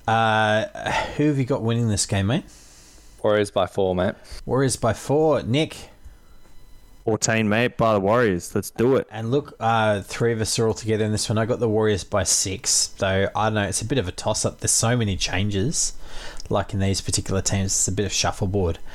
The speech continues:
Speaker 1: Uh, look, let's get to the second game of the night. We have the Broncos versus the Roosters. So the team list, uh, I'll go through the Broncos. Uh, big news this week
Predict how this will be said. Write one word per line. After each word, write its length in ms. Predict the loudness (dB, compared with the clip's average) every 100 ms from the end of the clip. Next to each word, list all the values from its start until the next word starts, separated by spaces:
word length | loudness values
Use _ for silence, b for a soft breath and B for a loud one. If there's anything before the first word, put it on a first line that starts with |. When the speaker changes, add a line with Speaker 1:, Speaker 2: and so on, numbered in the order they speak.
| B B B B B B -2
Speaker 1:
Uh, 260 | 2 2 0
look, 200 | -2 -2
let's 200 | -2 -2
get 160 | -2 -2
to 100 | 0
the 60 |
second 340 | 0 0 0 0
game 200 | 2 2
of 60 | 2
the 60 |
night. 300 | 2 0 -2 -2
We 140 | -2
have 540 | 0 2 2 0 -4 -16 -20 -6
the 160 | -2 0
Broncos 560 | 2 0 2 0 0 0
versus 420 | 0 0 0 -2
the 180 | 0 0
Roosters. 720 | 2 0 0 0 2 0 -2 B B B B -2
So 280 | 2 2
the 80 | 2
team 340 | 0 0 2 2
list, 380 | 2 0 -2 -2
uh, 340 | 0 2 2 0
I'll 40 |
go 200 | 0 -2
through 220 | -2 -2
the 80 | -2
Broncos. 800 | 0 -2 0 0 2 2 0 -2 0
Uh, 460 | 2 2 2 2 0
big 240 | -2 -2 0
news 300 | 0 0 0
this 280 | 0 0 0
week 340 | -2 -2